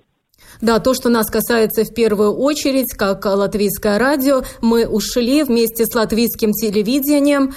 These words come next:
с рекламного рынка. И есть еще много нового, в том числе в управлении, э, общественными сми.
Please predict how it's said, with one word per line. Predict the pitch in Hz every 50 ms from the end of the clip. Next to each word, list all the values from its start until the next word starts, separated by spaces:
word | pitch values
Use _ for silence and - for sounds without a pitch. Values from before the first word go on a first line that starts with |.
| - -
с | - - - 240
рекламного | 208 - - - 226 220 208 196 208 208 196 196 202 196 151 -
рынка. | 247 302 339 339 330 - 262 247 - - - -
И | 214
есть | 220 233 240 240 -
еще | 226 214 - - 277 285 269 220
много | 220 220 220 220 214 196 214 202 202 - -
нового, | 208 220 240 269 285 277 269 214 233 226 214 - - - -
в | -
том | - 240 240
числе | 233 214 202 208 - 233 240 233 165
в | 175 208
управлении, | 214 208 208 202 202 202 214 214 208 190 190 185 180 180
э, | 180 175 - - 175 175 175 170 165 -
общественными | - - 165 - - 214 196 202 - - 196 196 196 208 233
сми. | 240 240 - 269 247 214 180 160